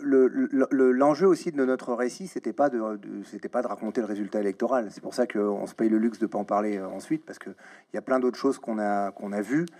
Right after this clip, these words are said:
et dont on pense que c-, ces choses-là ne sont pas vues, euh, habituellement par, euh, par les journalistes politiques qui couvrent les campagnes, parce que c'est pas leur axe, c'est pas ça qui les intéresse.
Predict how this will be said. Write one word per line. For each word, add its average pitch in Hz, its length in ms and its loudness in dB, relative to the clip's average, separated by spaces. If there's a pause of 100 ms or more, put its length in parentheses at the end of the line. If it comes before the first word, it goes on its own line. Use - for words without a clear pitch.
(420)
et 107 320 -2
dont 110 240 -2
on 104 100 -6
pense 139 260 2
que 113 420 -2
c-, - 200 -18
ces - 160 -10
choses-là 117 320 0
ne 147 60 -2
sont 117 180 -6
pas 127 180 2
vues, 135 280 2
euh, 120 60 4
habituellement 120 540 -2
par, 110 220 -2
euh, 104 320 -4 (320)
par 101 100 -4
les 110 80 -2
journalistes 120 480 2
politiques 120 420 -2
qui 110 120 -10
couvrent 117 300 0
les 113 100 0
campagnes, 120 400 0
parce 104 140 -10
que 110 180 -2 (240)
c'est - 160 -8
pas 131 140 2
leur 131 160 4
axe, 143 220 2
c'est 120 60 -6
pas 107 140 -6
ça 131 120 -4
qui 123 140 -8
les 110 140 -2
intéresse. 120 500 0